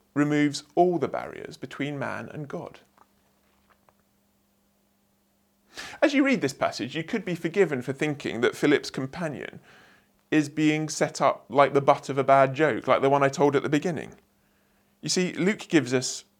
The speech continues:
very limited and yet at the same time very specific information about him. We're told his nationality, he's Ethiopian. We're told his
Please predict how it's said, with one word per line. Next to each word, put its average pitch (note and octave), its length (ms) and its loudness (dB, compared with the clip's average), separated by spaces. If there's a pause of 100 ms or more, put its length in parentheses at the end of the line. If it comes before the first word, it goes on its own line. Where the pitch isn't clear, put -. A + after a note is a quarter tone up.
very F3+ 280 6
limited E3+ 440 2
and C#3 160 0
yet D#3 200 -4
at - 80 -4
the D3+ 80 0
same E3 240 -2
time C#3+ 260 0
very D#3+ 260 8
specific - 800 -6 (260)
information D3 640 -4
about A2 320 -10
him. - 160 -14 (1900)
We're C3 120 4
told A#2+ 360 2
his A2+ 240 -4
nationality, B2 720 -2 (400)
he's B2 180 -6
Ethiopian. B2+ 680 -4 (800)
We're B2+ 80 0
told B2+ 340 0
his C#3 380 -6